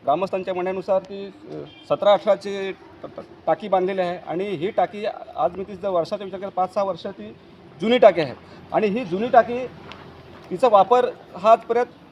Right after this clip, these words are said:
कधीच आपले झालेला नव्हता आणि ही टाकी जी आहे ती आता या ग्रामस्थांच्या म्हणण्यानुसार का ती टाकीचं काम हे निकृष्ट दर्जाचं आहे आणि हे या निकृष्ट दर्जाचं काम असल्यामुळे जलजीवनच्या योजनेमध्ये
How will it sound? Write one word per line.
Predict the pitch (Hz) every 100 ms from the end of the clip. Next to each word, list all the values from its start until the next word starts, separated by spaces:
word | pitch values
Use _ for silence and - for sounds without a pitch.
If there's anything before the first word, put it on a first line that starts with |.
| _ 196
कधीच | 202 254
आपले | 226 233 247 233 - - - _ - - - -
झालेला | 175 226
नव्हता | 240 220 196 185 226 -
आणि | 170 208
ही | 180 208
टाकी | 240 208 233
जी | 190
आहे | 208 185 190
ती | 208
आता | 208 185 196 202 220 - - _ - - 147
या | 190
ग्रामस्थांच्या | 185 185 208 - 220 226
म्हणण्यानुसार | 208 202 208 226
का | 214
ती | 208 233 233
टाकीचं | 190 226 214
काम | 226 208 220
हे | 220 240
निकृष्ट | 160 165 254 240 254 247 - - 233 -
दर्जाचं | 180 202 214 208
आहे | 180
आणि | 202 - 202 233
हे | 196 214 254 160
या | 220
निकृष्ट | 220 180 247 233 254 247 - - 202 151
दर्जाचं | 190 240 240
काम | 220 226
असल्यामुळे | 233 226 220 226 156 135
जलजीवनच्या | 214 233 247 262 247 262 254
योजनेमध्ये | 220 247 240 233 247